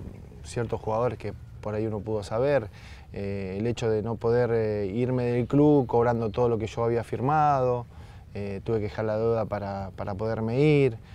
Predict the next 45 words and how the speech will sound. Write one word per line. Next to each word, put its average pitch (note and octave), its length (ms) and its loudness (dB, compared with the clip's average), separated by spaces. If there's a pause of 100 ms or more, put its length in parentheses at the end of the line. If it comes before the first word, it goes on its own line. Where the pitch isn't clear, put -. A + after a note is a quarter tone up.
(360)
que A2+ 160 -2
no, B2+ 140 -2
no C3+ 140 0
sé F#3 180 2
si A2+ 280 -2
se, G2+ 160 -8
se, - 420 -10
se - 380 -14
usaba C#3 500 6
o A2+ 80 2
no A2+ 100 -2
se G#2+ 160 -12
usaba, C3+ 560 8
o G#2+ 200 0
sucedía A#2 540 0
o A2+ 40 0
no G#2 100 -4
sucedía, G#2 680 2 (440)
eh, G2 460 -6
fue D3 180 4
lo D3 120 10
único, A#2+ 340 6
después B2+ 300 0
de B2+ 60 4
haber B2+ 120 4
dejado B2 460 2
once B2+ 300 0
años B2+ 180 0
de A#2 60 -2
mi A#2+ 120 0
vida B2+ 280 2
dentro A#2+ 240 -2
del A#2 140 0
club, D#3+ 400 6 (460)
este, G2+ 300 -8
por - 160 -2
ahí A#2 100 4
el A2 120 0
reconocimiento A2 640 -4
es - 60 -8
que G2 80 -6
te G2 120 -8
cumplan G2+ 520 -6 (120)
con G2+ 140 -8
lo G2 260 -8